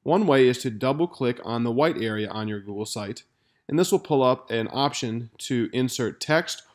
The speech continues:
or items like images or op-, uh, items from your Google Drive. The other way to do that is to select the Insert tab in the upper right-hand corner, and as you can see, there are a lot of different options very similar to the Easy Access menu that we just showed you,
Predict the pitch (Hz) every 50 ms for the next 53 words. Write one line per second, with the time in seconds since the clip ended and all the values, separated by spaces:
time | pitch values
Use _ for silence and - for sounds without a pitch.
0 | _ _ _ _ - - 185 185 147 - 139 139 139 139 139 123 120 117 117 113
1 | 110 107 - - 135 139 139 131 123 117 127 127 123 123 123 123 - - 113 113
2 | 117 117 - - 95 107 113 110 - _ - - 101 101 101 - - 120 123 120
3 | 117 117 113 - - 120 110 110 110 107 107 104 98 104 101 101 104 98 95 131
4 | 139 127 113 101 - - _ _ _ _ _ _ _ _ _ _ _ _ _ -
5 | 139 165 202 254 233 170 143 131 127 123 131 113 101 113 110 110 107 104 107 107
6 | - - - 117 113 113 110 - - - - 131 120 113 113 110 110 - - 139
7 | 120 117 120 110 110 117 - 127 151 180 175 - - 147 113 - - 127 110 110
8 | 117 117 110 101 82 113 - - 139 123 117 120 117 131 139 156 170 - 135 110
9 | 101 104 131 - _ _ _ _ _ _ _ _ _ _ _ _ _ 170 165 160
10 | 156 156 151 - - - 143 143 147 156 165 170 170 156 - - 147 139 127 127
11 | 120 113 110 - - 110 117 117 120 127 127 120 127 123 143 135 - 113 113 117
12 | - - 120 120 113 107 113 113 120 123 127 - - 160 139 131 127 123 120 -
13 | - - 131 120 110 117 101 - 123 123 117 120 - - 131 135 139 - - 131
14 | 120 113 - 107 104 104 107 104 98 92 85 104 104 98 101 101 - - - 101
15 | 98 98 95 98 101